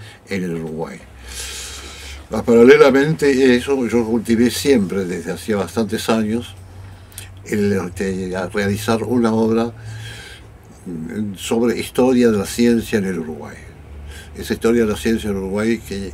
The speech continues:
me inicié en el primer tomo en mil novecientos noventa y uno, creo que fue, eh, que ya tie-, llevo publicado tres tomos. En este momento esto-, estoy terminando el cuarto, que alberga, eh, que trata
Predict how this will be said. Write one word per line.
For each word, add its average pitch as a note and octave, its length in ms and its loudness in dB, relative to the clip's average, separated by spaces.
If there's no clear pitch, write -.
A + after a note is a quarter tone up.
me G2 120 -8
inicié G2 580 -4
en F#2 140 -8
el F#2 120 -6
primer G#2 380 -4
tomo G2 480 -4
en F#2+ 280 -6
mil G#2 540 -4
novecientos F2+ 640 -4
noventa F#2 320 -6
y G#2 120 0
uno, F2+ 260 -2
creo F#2 180 -8
que F2 120 -10
fue, G#2+ 320 -6
eh, - 320 -8
que G2+ 160 -2
ya G#2 200 -2
tie-, F#2+ 280 -4
llevo G2+ 240 -2
publicado F#2+ 680 -4
tres A#2+ 260 -4
tomos. G2+ 400 -4
En G2+ 100 -2
este F#2 160 -4
momento G2+ 420 -4
esto-, F2 200 -10
estoy F#2+ 320 -4
terminando G2 480 -2
el E2+ 100 -6
cuarto, G2 480 -4
que A2 220 -2
alberga, F#2+ 640 -2
eh, F#2 220 -4
que F#2 180 -4
trata A2 440 0